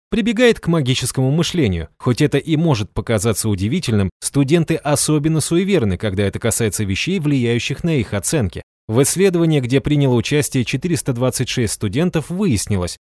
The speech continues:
почти семьдесят процентов из них оказались суеверными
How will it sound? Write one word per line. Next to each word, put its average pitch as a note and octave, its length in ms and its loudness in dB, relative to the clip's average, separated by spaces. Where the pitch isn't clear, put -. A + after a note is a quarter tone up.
почти C#3 480 0
семьдесят B2 580 0
процентов G#2+ 560 -2
из G2 140 -2
них C3+ 240 0
оказались D#3+ 500 2
суеверными E3 720 2